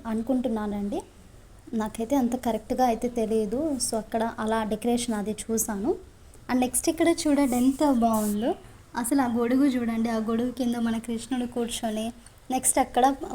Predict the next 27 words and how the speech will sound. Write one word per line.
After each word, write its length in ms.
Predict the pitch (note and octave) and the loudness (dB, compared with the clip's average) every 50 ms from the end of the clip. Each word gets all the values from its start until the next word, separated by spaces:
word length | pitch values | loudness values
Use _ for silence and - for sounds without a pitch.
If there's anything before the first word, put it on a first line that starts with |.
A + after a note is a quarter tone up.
| - - | -4 2
పాట్స్ 320 | - A#3 A3+ - F4 - - - | 6 8 8 8 8 6 4 2
అన్నీ 220 | C#4 B3 B3 C4 C#4+ C#4 | 4 4 4 6 6 6
ఉన్నాయి, 200 | B3 A3+ A3 A3 A3 | 6 6 4 4 6
ఫ్లవర్ 260 | - A#3+ A3+ A#3+ A#3+ A#3+ - | 6 6 6 6 6 4 4
పాట్స్ 260 | A#3 A3+ A#3 - - - B3+ | 2 2 2 2 2 0 2
అన్నీ 200 | A3 A3 A#3 B3+ - | 0 0 0 0 2
కూడా 100 | B3+ A#3+ A3+ G#3+ | 2 2 2 2
అరేంజ్ 240 | G#3+ A3 A3 A3 - | 0 0 -2 0 -2
చేశారు. 380 | A3+ G#3+ G#3+ - - G#3+ G#3+ A3+ - - - - - - - - A#3 | -2 -2 -2 0 0 0 0 -2 -8 -16 -20 -20 -20 -18 -12 -10 -6
ఇక్కడ 180 | - - C#4 C#4+ C#4 | 0 2 2 2 2
చూడండి 320 | - C#4+ C#4 C#4 C#4 B3+ A#3 A3 | 2 0 2 2 2 2 2 2
ఎంత 180 | A#3+ C4+ C4+ D4 C#4 A#3+ A#3 | 0 0 2 2 0 2 0
బాగుందో 340 | A3+ G#3+ G#3+ G#3+ A3 A3 A3+ A3+ A#3 | 0 -2 -2 -2 -2 0 0 0 0
అసలు. 240 | A#3 - A#3 G#3+ A3 A3 A#3 | -2 -2 -4 -4 -4 -6 -6
ఏ-, 100 | C4 C4+ C4 A3 | -6 -4 -4 -4
అసలు 200 | G#3+ - C#4+ C4 A3+ A3 | -4 -2 0 0 2 2
ఎలా 140 | A#3+ C#4 E4 E4 | 2 2 2 2
అరేంజ్ 260 | C#4 C#4+ D4 C#4+ C#4 D4 | 2 4 4 4 4 4
చేశారా 380 | C#4 C#4 C#4 C#4+ C4 B3 B3+ C4+ C#4+ C4 | 2 2 2 2 2 4 4 4 2 2
అనిపిస్తుంది 600 | A#3+ A#3+ A#3+ A#3+ A#3+ A#3+ - A#3 A3 G#3+ G#3+ G#3+ G#3+ | 0 0 0 -2 -2 -2 -2 -4 -4 -2 -2 -2 -2
ఇంత 160 | G#3+ A3 G#3+ A#3+ A3 A3 | -2 -2 -2 -2 -2 -2
మంచిగా. 380 | G#3+ G#3+ G#3+ - - - E3+ D#3+ - - - - - - - - - - - A#3+ | -2 -4 -6 -8 -8 -8 -8 -8 -10 -12 -20 -20 -20 -20 -20 -20 -20 -14 -14 -10
ఇక్కడ 140 | - - A#3+ A#3 A#3+ | -4 -2 0 0 2
వచ్చేసి 380 | A#3 A#3+ B3+ B3+ B3 - C4+ A#3+ G#3+ | 2 2 2 2 2 0 -2 -2 -2
వీణ. 280 | A3 A3 A3 G#3+ G#3+ G#3 G#3 G#3+ A3+ - - - - - - - - | -2 -2 -2 -2 -2 -4 -4 -6 -8 -12 -16 -20 -20 -20 -16 -6 0
So, 60 | - C#4 C4+ B3+ | 2 4 4 6
ఇలాంటివన్నీ 720 | B3 B3 B3 A#3+ A#3+ C4+ A3+ A#3+ A#3 B3 C#4 D4 D#4 | 4 4 2 2 2 2 2 4 4 6 6 6 8